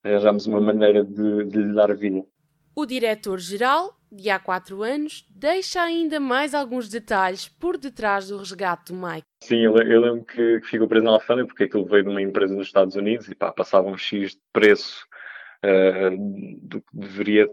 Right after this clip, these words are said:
Speaker 1: ter passado e, e foi muito estúpido porque eu cheguei lá e perguntei porque é que aquilo tinha ficado preso e para além disso do preço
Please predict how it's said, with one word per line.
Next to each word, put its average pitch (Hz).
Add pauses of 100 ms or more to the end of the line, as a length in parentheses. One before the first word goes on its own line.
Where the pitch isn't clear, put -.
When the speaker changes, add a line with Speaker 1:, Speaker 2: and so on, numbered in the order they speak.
Speaker 1:
ter 107
passado 113
e, 107
e -
foi 147
muito 147
estúpido 143
porque 131
eu -
cheguei 123
lá 127
e 123
perguntei 117
porque 117
é 117
que 113
aquilo 117
tinha 117
ficado -
preso 117
e 113
para 113
além 123
disso 120
do 110
preço 113